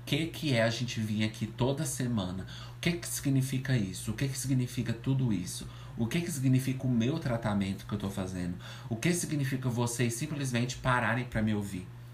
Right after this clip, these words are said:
Qual é o significado disso tudo? Qual que é o sentido disso tudo, né? Mas o sentido, ele é diferente do significado, porque a gente já falou do sentido da vida, né? Deveria ter colocado o nome só como sentido, né?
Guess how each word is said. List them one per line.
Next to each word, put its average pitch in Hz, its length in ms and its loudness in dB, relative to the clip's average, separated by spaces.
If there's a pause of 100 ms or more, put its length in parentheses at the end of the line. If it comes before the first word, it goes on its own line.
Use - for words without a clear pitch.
Qual 147 140 8
é 165 40 4
o - 20 0
significado 117 680 0
disso 107 320 -2
tudo? 101 240 0
Qual 131 220 2
que 151 60 -2
é - 20 -2
o 135 40 -4
sentido 131 680 2
disso 98 320 -2
tudo, 90 260 0
né? 95 220 0 (500)
Mas 120 240 4
o 139 40 -2
sentido, 123 440 0
ele 123 120 2
é 123 40 2
diferente 123 460 0
do 123 80 -4
significado, 120 640 0
porque - 140 0
a 101 40 4
gente 101 160 2
já 101 100 2
falou 101 240 2
do 98 80 -2
sentido 107 440 0
da 107 180 2
vida, 90 320 -2
né? 92 140 -2 (300)
Deveria 95 280 0
ter 95 100 -2
colocado 95 400 0
o 92 40 -2
nome 95 200 -2
só 98 180 -2
como 101 200 2
sentido, 98 560 -2
né? 90 200 -2